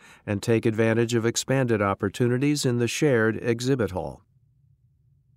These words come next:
The final topic on the agenda for the November twenty-eighth board meeting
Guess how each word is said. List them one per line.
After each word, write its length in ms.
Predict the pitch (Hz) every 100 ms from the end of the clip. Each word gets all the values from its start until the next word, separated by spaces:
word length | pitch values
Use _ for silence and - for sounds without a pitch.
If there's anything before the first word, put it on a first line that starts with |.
| _
The 100 | 160
final 440 | 156 202 214 160 117
topic 480 | 131 113 113 113
on 160 | 110 107
the 140 | 104
agenda 480 | 101 98 117 110 117
for 180 | - 117
the 100 | 110
November 400 | 110 113 165 151
twenty-eighth 600 | - 120 107 110 127 -
board 280 | 104 90 85
meeting 380 | 95 95 127